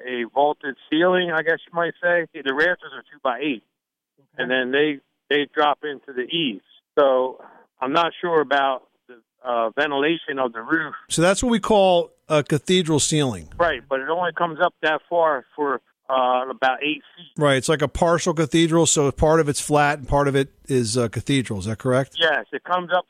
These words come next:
Speaker 1: yeah, it comes up right along the rafters, the ceiling, the ceiling for about eight feet, and then it cuts right across.
Speaker 3: Okay, so let me give you some suggestions. So,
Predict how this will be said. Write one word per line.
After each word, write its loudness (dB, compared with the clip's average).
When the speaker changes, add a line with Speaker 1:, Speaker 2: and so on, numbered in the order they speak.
Speaker 1:
yeah, -2
it -10
comes -4
up -2
right -2
along -2
the -4
rafters, -2
the -18
ceiling, -4
the -20
ceiling 0
for 4
about 0
eight -12
feet, -20
and -2
then 0
it -8
cuts 0
right 0
across. 0
Speaker 3:
Okay, 2
so 0
let 0
me 0
give 2
you 2
some 0
suggestions. 0
So, 2